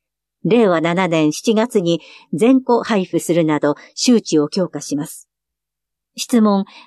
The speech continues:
在宅避難には住宅の安全性の確保が不可欠。簡易耐震診断対応のさらなるスピードアップを。回答、練馬区建築設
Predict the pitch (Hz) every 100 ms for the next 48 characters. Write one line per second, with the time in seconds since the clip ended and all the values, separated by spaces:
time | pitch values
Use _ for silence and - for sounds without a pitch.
0 | - 180 262 320 339 339 359 339 339 233
1 | 202 180 - - - 220 262 262 262 240
2 | 226 196 262 269 294 277 285 269 269 269
3 | 277 233 208 185 208 - 196 - 180 -
4 | - - _ _ _ _ 220 247 262 262
5 | 254 233 226 240 226 - 226 196 202 185
6 | 196 180 165 156 156 170 - - 262 269
7 | 311 247 214 214 - 247 269 277 - 226
8 | - 165 147 - _ _ _ _ _ _
9 | _ _ - 165 160 - 147 147 - _
10 | _ - 180 208 262 285 202 175 220 254
11 | 254 254 247 233